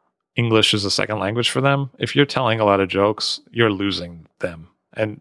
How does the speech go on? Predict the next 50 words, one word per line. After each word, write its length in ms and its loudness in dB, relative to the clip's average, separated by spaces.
that's 260 0
the 100 0
one 200 2
thing 180 0
you 80 -2
don't 180 2
wanna 160 -4
do, 160 0
is 160 -4
lose 420 0
the 80 0
person 360 0
that 80 -10
you're 100 -10
talking 360 -4
to. 200 -12
So 400 -8
it's, 300 0
it's, 480 -2
it's 160 -2
a, 120 0
it's 180 0
a 60 0
factor 520 2
of 340 -2
trying 200 -2
to 60 0
get 200 -2
the 280 -2
interview 340 4
that 100 2
we 100 0
have 340 -2
with 160 -2
the 80 -4
people 400 -4
that 140 -4
we're 100 -2
asking 360 -4
to 40 -14
be 140 -4
on 100 -4
the 60 -6
show 420 2
that 280 -2
sometimes 460 -2
are 60 -4
not 180 -4
always 240 -2
funny. 380 -2